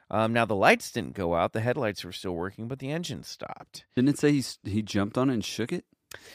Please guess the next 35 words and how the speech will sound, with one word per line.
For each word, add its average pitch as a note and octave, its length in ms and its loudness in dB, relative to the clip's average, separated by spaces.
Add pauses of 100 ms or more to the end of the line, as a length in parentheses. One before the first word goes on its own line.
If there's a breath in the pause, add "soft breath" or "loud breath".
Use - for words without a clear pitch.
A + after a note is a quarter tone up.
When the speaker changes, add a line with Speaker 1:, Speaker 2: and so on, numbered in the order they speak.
(120 loud breath)
Speaker 1:
Well, D3 380 12
no. D3 240 10
When, C#3 260 6
when C#3 320 2
he, C#3+ 220 -4
when C3+ 320 2
the C3 80 2
creature D#3+ 360 0
took - 280 0
back B2 260 8
Speaker 2:
Oh, G#2+ 80 2
Speaker 1:
off, A2+ 400 10
Speaker 2:
it F#2+ 60 -2
just G2 100 -10
Speaker 1:
the E2 60 0
Speaker 2:
shook - 180 -4
Speaker 1:
turbulence C3 520 4
Speaker 2:
his - 80 -6
Speaker 1:
of A2 40 -4
the A2 120 2
Speaker 2:
I A#2+ 260 2
Speaker 1:
wings A#2 240 0
Speaker 2:
see. D#2 160 -6
Speaker 1:
rocked A2+ 460 6
the G2+ 80 -6
truck - 440 2
back F#2+ 260 0
and F2+ 220 -10
Speaker 2:
I F2 80 2
Speaker 1:
forth. E2+ 120 2
Speaker 2:
got D2+ 200 -6
you, D#2+ 60 -14
I C#2 60 -14
got A1+ 80 -16
you. - 60 -20